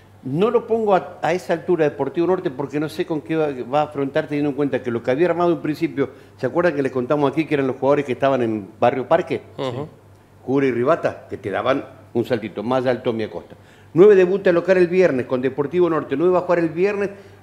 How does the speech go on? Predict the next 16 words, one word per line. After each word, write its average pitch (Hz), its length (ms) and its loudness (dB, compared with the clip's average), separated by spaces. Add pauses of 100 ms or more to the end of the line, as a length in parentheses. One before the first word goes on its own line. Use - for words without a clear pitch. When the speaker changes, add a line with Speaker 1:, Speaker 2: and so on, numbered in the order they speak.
Speaker 1:
y 160 160 2
en 190 140 0
teoría 165 300 2
el 160 100 0
domingo 139 400 0
por 127 140 0
el 127 80 -4
torneo 120 340 -2
asociativo. 95 720 -8
Y 147 80 -2
después 185 320 0
tendrá 185 560 -2 (180)
tres 202 180 4
partidos 156 360 -2
visitantes. - 440 -10 (1400)
Porque 147 480 -2